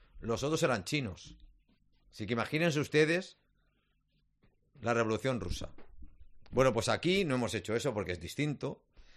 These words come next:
pero si hacemos esa metáfora, cuando te cargas diecisiete jugadores,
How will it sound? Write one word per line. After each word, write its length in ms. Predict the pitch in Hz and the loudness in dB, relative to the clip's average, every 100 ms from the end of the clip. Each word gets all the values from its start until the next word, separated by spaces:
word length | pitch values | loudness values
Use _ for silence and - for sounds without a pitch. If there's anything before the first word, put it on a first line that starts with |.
| - - | -20 -6
pero 160 | 123 117 | -2 2
si 60 | 92 | 2
hacemos 300 | 120 156 147 | 2 2 2
esa 180 | 151 143 | 4 4
metáfora, 680 | 139 170 - 147 151 214 - - - _ _ _ _ _ _ | 6 4 6 6 4 2 -4 -14 -20 _ _ _ _ _ _
cuando 320 | 123 127 117 | 2 4 2
te 100 | 117 | 0
cargas 400 | 104 156 175 165 | 4 6 8 6
diecisiete 480 | 127 143 127 151 151 | 4 0 0 2 2
jugadores, 800 | 160 147 135 151 151 165 - - | 4 6 6 8 6 2 -4 -14